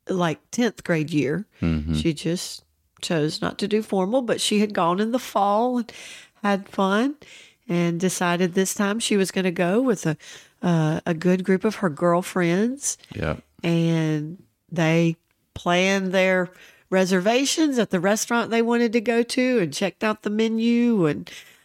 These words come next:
Speaker 1: um, decided they would ride together part of the time and, uh, go to the venue. It was just, yeah, she said she had a really good time.
Speaker 2: She looked really pretty.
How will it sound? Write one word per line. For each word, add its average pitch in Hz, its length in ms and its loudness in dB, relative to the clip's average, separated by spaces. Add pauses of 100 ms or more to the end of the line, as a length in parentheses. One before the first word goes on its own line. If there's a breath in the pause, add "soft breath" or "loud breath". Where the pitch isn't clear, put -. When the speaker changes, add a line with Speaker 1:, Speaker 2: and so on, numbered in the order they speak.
Speaker 1:
um, 156 480 0 (640)
decided 175 480 0
they 208 100 2
would 190 220 0
ride 196 260 0
together 220 640 2
part 220 320 0
of 220 80 -2
the 220 80 0
time 226 580 0
and, 147 200 -2 (480 loud breath)
uh, 156 240 0
go 170 160 2
to 202 80 2
the 196 120 -2
venue. 226 580 2
It 233 120 2
was 240 220 -2
just, 262 260 -2
yeah, 320 280 -2 (120)
she - 220 -8
said 220 240 -4
she - 100 -4
had 220 140 0
a 220 40 -2
really 220 220 -2
good 220 160 -8
time. 165 320 -6
Speaker 2:
She 156 180 -4
looked 82 220 0
really 78 240 0
pretty. 71 460 -4